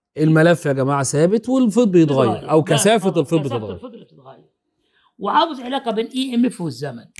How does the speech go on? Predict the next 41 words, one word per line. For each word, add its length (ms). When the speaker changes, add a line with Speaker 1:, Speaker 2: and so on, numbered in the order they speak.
Speaker 1:
طيب، 460
أقول 240
لك 160
أنا 100
بقى 140
العلاقة 420
أجيبها 260
Speaker 2:
آه. 20
Speaker 1:
منين؟ 300
إحنا 240
عارفين 380
يا 60
Speaker 2:
هي 200
Speaker 1:
أستاذ 160
Speaker 2:
تا-، 60
Speaker 1:
أحمد 180
Speaker 2:
أربع 300
مراحل 380
نقسمهم 540
Speaker 1:
ال 80
Speaker 2:
عادة. 200
Speaker 1:
إي 160
إم 140
إف، 180
هنكتب 240
القانون 300
Speaker 2:
آه، 20
Speaker 1:
الأول. 180
Speaker 2:
آه، 160
اكتب 220
القانون. 300
Speaker 1:
ال 60
إي 80
إم 120
إف 280
تساوي 680
سالب 920
Speaker 2:
تمام، 500
سالب 480
Speaker 1:
إن 540
Speaker 2:
أيوة. 580